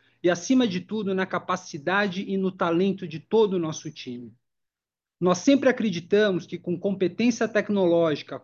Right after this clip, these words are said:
qualidade e competitividade, poderíamos ir muito longe. E como os fundamentos da Tupy são sólidos,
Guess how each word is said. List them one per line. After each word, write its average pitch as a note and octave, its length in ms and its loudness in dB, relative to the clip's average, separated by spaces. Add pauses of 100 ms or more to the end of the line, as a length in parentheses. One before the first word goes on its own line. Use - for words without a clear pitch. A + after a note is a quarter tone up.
qualidade F3+ 760 0
e F#3 80 -8
competitividade, F3+ 1300 -2
poderíamos F#3 760 0
ir D#3+ 120 -4
muito F#3 340 -4
longe. C3+ 540 -8 (680)
E E3 80 -4
como B3+ 240 4
os A#3 100 2
fundamentos G#3 580 0
da F#3+ 120 0
Tupy F3 260 -8
são E3 280 -4
sólidos, D#3+ 800 0